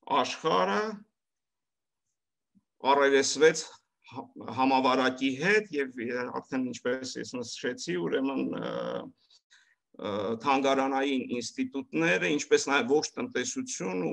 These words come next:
ուրեմն, պարզապես մատնվեց կոլապսի։ Եվ, ը, այստեղ հարց է առաջանում, եթե չկա, այսինքն տուրիստական տնտեսության կողմից պայմանավորված,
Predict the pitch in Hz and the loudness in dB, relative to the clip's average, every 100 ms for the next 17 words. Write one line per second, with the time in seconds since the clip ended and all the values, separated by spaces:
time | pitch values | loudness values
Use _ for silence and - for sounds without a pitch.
0 | - - 139 151 165 165 156 - - - | -6 -8 -4 -2 -2 -2 -4 -6 -10 -12
1 | - 131 120 123 - 147 135 123 - 135 | -8 -6 -4 -6 -6 -2 0 0 0 -4
2 | - 113 123 123 - - 80 - _ _ | -4 -2 0 0 0 -4 -6 -10 _ _
3 | _ _ _ _ _ _ _ _ _ - | _ _ _ _ _ _ _ _ _ -20
4 | - _ _ _ _ _ - 131 156 147 | -20 _ _ _ _ _ -4 4 6 6
5 | - - 151 147 147 135 131 131 123 113 | 2 -6 0 4 4 6 4 4 0 -4
6 | 113 _ _ _ _ _ _ _ _ _ | -12 _ _ _ _ _ _ _ _ _
7 | 156 151 254 254 185 185 - 127 113 113 | 0 4 2 4 6 6 4 2 2 0
8 | - 113 104 92 - 117 143 - 208 220 | -2 -4 -6 -6 -4 4 4 4 0 2
9 | - - - 147 113 - - _ _ _ | -2 -2 2 4 4 2 -8 _ _ _
10 | _ - - 135 131 139 131 147 139 - | _ -14 -8 -6 -4 -4 -6 -6 -6 -2
11 | 143 139 165 170 - 143 139 135 131 139 | 0 0 0 -2 -2 -4 -2 -2 -2 -8
12 | 127 165 160 165 170 - 127 131 120 147 | -4 2 2 0 -6 -4 -2 0 0 0
13 | 170 - - 143 139 139 135 131 127 131 | -2 -4 0 2 4 2 2 0 0 -2
14 | 131 131 139 175 - | -2 0 2 0 -2